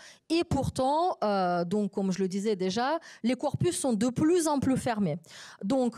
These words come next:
euh, la dernière fois, euh, que open A I donc, a disons, euh, présenter un peu plus, euh, en longueur,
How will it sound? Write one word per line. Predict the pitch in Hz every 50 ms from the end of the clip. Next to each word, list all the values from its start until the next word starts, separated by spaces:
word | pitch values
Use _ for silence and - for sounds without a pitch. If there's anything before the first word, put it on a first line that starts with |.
| - -
euh, | 196 190 185 175 175
la | 202 208
dernière | 214 247 247 262 277 247 240 233
fois, | 220 - 262 240 226
euh, | 220 208 - - 180 180 175
que | 175 - - 202 196 185
open | - 240 220 233 233 226
A | 226 226
I | 220
donc, | 190 185 180 175 - - - -
a | 202 202 180 - _ _ _ _ _ _ _ _ _ _ - - -
disons, | 196 175 196 190 208 202 190 160 151
euh, | 151
présenter | - - 254 254 220 233 233 240 240 262
un | 247 214 190
peu | - -
plus, | 190 - - 262 262 262 240 - - - -
euh, | - 175 170 165 160 160 - -
en | 202 208
longueur, | 220 226 226 233 233 233 233 233 226 226 202 165